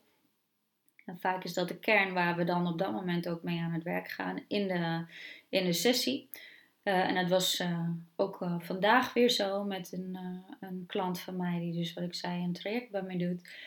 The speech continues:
En zij, ehm, eh, bij de een was het woede, bij de ander, ehm, eh,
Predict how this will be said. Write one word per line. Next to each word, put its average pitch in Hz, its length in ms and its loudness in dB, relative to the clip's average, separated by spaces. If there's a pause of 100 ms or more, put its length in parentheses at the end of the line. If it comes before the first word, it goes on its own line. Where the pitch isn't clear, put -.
(220)
En 185 360 2
zij, 170 480 -2
ehm, 165 300 -2 (1300)
eh, - 360 -12 (440)
bij 196 120 -6
de 190 160 4
een 202 80 2
was 185 180 0
het 180 140 -2
woede, 233 480 4
bij 190 140 0
de 180 100 2
ander, 190 500 0 (520)
ehm, 185 580 0 (800)
eh, 196 220 -2